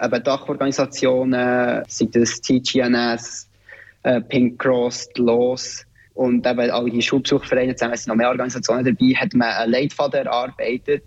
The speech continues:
für eben die Qualität können von der Schulbesuch aufrechtzuerhalten. Also so ein bisschen, was braucht's an diesen Schulbesuchen? An was für Vorgaben muss man sich halten, auch im Umgang mit SchülerInnen, Lehrpersonen? Was ist eigentlich wichtig, für eben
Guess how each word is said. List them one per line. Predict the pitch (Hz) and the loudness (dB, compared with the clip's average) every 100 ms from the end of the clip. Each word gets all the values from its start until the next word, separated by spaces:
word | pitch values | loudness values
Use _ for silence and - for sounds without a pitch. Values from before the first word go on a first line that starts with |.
| - | -12
für | - 131 | -2 0
eben | 123 131 | 0 0
die | 127 123 | -2 -2
Qualität | - 120 120 117 117 127 - | 0 0 0 0 0 -2 -4
können | 120 120 113 117 _ _ _ - | 0 0 0 -4 _ _ _ -6
von | - | 0
der | 127 | 0
Schulbesuch | - 131 - 135 - | 2 0 0 0 0
aufrechtzuerhalten. | 127 - 123 - 139 117 - 123 120 | -2 -2 -4 -2 -4 -2 -4 -2 -2
Also | 123 123 | -2 -2
so | - 120 | -2 0
ein | |
bisschen, | 123 120 | 0 0
was | 120 117 - - | 0 -2 -6 -4
braucht's | 135 131 143 - | 2 2 0 -2
an | 123 | 0
diesen | 123 123 | 0 0
Schulbesuchen? | - 131 127 - 123 127 135 - _ _ _ _ _ | 2 0 0 0 0 0 -2 -12 _ _ _ _ _
An | 123 117 | -4 -2
was | 120 131 | -2 -4
für | - 135 127 | -6 -4 -4
Vorgaben | - 131 143 147 131 135 123 | -2 0 0 0 -2 0 0
muss | 131 | 0
man | 127 | -2
sich | - 123 - | -2 -2 0
halten, | 117 123 123 123 120 120 117 113 | -2 -2 -2 -2 0 0 0 0
auch | 120 | 0
im | 117 | 2
Umgang | 117 123 120 117 117 117 | 2 2 2 0 0 0
mit | 113 | 0
SchülerInnen, | - - 127 120 117 131 120 120 120 117 110 | -2 -2 0 2 0 0 2 4 2 2 0
Lehrpersonen? | 117 113 - 113 110 110 110 110 110 - - - _ _ _ - | 0 -2 -4 -4 -2 0 2 0 -2 -4 -14 -20 _ _ _ -6
Was | 127 120 | -4 0
ist | 135 | -2
eigentlich | 120 120 | -2 -2
wichtig, | 123 123 - 131 120 - | -2 -2 0 -2 0 -4
für | - 123 | 0 2
eben | 110 | 2